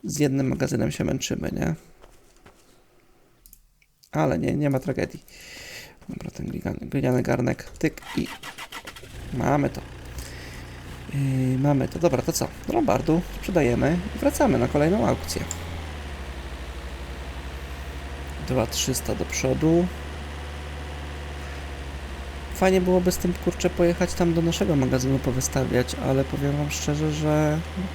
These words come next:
średnio się to opłaca, nie? Bo to dużo czasu się traci,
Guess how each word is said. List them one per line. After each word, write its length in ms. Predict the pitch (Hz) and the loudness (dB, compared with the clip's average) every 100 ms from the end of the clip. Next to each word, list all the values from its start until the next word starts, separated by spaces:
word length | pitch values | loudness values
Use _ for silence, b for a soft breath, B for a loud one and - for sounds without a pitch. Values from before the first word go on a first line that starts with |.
| - - - - - - - | -8 -10 -10 -10 -10 -8 -4
średnio 240 | - 349 | -2 -2
się 120 | - | -2
to 60 | - | -4
opłaca, 440 | - - 185 - | 0 0 2 2
nie? 180 | 127 175 | 2 4
Bo 120 | 202 | 2
to 160 | - 175 - - - - - - | 0 -2 -4 -12 -10 -10 -8 -4
dużo 140 | 202 | 0
czasu 260 | 190 190 - | 0 -2 -4
się 120 | - | -4
traci, 400 | - 123 - | 0 -2 -2